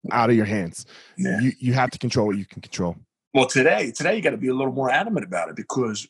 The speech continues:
Speaker 2: we made mistakes. It was, <sighs> if they had cameras like they do now when I was a kid,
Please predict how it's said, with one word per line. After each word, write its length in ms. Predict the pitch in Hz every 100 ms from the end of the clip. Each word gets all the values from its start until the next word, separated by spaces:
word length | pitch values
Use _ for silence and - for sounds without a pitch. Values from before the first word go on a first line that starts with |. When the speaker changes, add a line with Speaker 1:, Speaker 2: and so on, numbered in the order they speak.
| _
Speaker 2:
we 360 | 110 120 160
made 180 | 226 190
mistakes. 480 | 143 127 139 131 123
It 60 | -
was, 180 | - - -
<sighs> 180 | - - - -
if 120 | -
they 100 | 208
had 240 | 185 170
cameras 380 | - 165 165 156
like 140 | 151 143
they 100 | 147
do 140 | 143
now 260 | 143 156 160
when 80 | 147
I 80 | 143
was 120 | 143
a 60 | 139
kid, 300 | - -